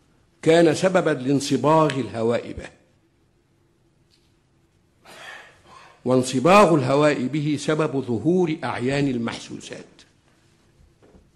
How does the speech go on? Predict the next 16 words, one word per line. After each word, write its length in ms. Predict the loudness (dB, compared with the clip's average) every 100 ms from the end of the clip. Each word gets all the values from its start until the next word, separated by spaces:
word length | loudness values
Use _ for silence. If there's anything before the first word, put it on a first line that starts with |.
| _ _ _
الضوء، 460 | -2 0 0 -2 -18 -20 _ _ _ _ _ _ _ _ _ _ _ _ _ _ _ _ _ _ _
وظهور 640 | -2 0 4 6 8 6 4
أعيان 380 | 2 4 4 4
المحسوسات 840 | 2 0 -4 -6 -6 -2 -4 -4
به 340 | -8 -6 -6 -2
سبب 600 | 0 4 6 6 4 4
في 260 | -2 -4
تعلق 760 | -2 -2 0 -2 -2 -4 -4 -8
إدراك 480 | -8 -2 0 0 -2
الأبصار 640 | -6 -4 -4 -4 -8 -10
بها. 360 | -10 -14 -14 -18 -20 _ _ _ _ _ _ -12
البرق 460 | -6 0 0 -2 -8
يبرق 460 | -8 -6 -8 -12 -14 -16
فيستضيء 560 | -16 -14 -12 -10 -10
الهواء 420 | -12 -10 -8 -8
فتنكشف 800 | -10 -10 -10 -8 -10 -12 -20 _